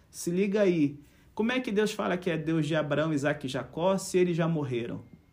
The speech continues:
Deus não é o Deus de algo que nunca mais vai vir existir.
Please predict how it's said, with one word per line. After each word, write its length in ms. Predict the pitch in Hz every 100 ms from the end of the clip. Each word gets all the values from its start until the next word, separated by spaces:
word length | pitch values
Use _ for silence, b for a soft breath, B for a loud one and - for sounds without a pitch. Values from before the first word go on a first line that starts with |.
| b b -
Deus 300 | 147 240 254
não 100 | 247
é 60 | 226
o 40 |
Deus 380 | 147 165 196 160
de 320 | 135 135 165
algo 380 | 160 196 165 151
que 160 | -
nunca 320 | 175 190 190 160
mais 260 | 156 160
vai 140 | 147 135
vir 160 | 147
existir. 580 | 139 131 127 - 127